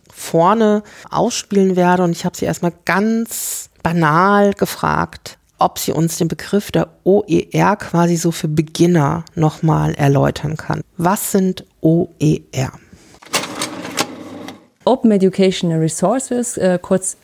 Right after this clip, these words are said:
Speaker 2: O E R, ähm, kann man am besten so erklären, dass man sagt, okay, Educational Resources sind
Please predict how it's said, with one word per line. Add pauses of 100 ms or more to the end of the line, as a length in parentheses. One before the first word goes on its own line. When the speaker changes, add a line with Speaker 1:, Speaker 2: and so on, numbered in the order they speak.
Speaker 2:
O
E
R,
ähm,
kann
man
am
besten
so
erklären,
dass
man
sagt,
okay,
Educational
Resources
sind